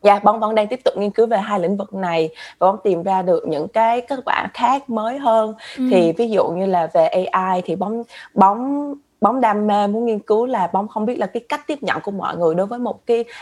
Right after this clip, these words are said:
Speaker 1: A I robot như thế nào. Nếu mà
Speaker 2: Ừ.
Speaker 1: A I đó, liệu con người có thích cái A I robot đó nhìn giống mình hay không, hay là thích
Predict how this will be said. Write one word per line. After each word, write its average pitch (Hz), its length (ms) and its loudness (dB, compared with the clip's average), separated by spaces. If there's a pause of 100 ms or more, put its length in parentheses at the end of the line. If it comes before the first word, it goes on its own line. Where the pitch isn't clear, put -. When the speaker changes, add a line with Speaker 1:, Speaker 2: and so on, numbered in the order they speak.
Speaker 1:
A 202 100 2
I 196 260 0
robot 202 320 -2 (140)
như 214 120 2
thế 220 160 -8
nào. 175 400 -4
Nếu 185 140 -2
mà 240 160 -2
Speaker 2:
Ừ. - 100 0
Speaker 1:
A 190 100 -6
I 185 60 -4
đó, 208 140 -2 (600)
liệu 156 380 4
con 208 160 0
người 185 100 2
có 214 100 0
thích 311 180 -6 (160)
cái 254 120 4
A 196 260 2
I 196 80 0
robot 196 240 0 (100)
đó 240 120 0
nhìn 220 300 2
giống 220 320 2
mình 190 160 4
hay 202 120 -2
không, 196 300 0
hay 208 140 -6
là 175 180 2
thích 262 120 -4